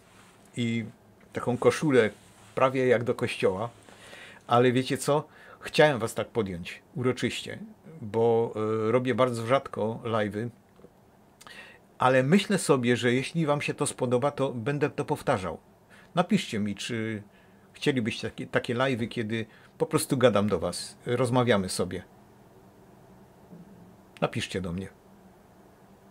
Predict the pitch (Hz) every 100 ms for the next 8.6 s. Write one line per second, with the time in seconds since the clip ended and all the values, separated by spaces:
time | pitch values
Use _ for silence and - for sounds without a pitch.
0 | - - - - - - - - - -
1 | - - - - - - - - 120 113
2 | - 117 - 127 113 113 117 113 117 113
3 | 110 - 117 123 139 135 127 113 95 101
4 | - 156 156 135 151 - 151 127 123 120
5 | 117 101 143 143 117 117 110 131 120 117
6 | 120 - 107 101 110 101 123 110 113 104
7 | 104 - 117 113 120 143 120 113 104 113
8 | - - - - -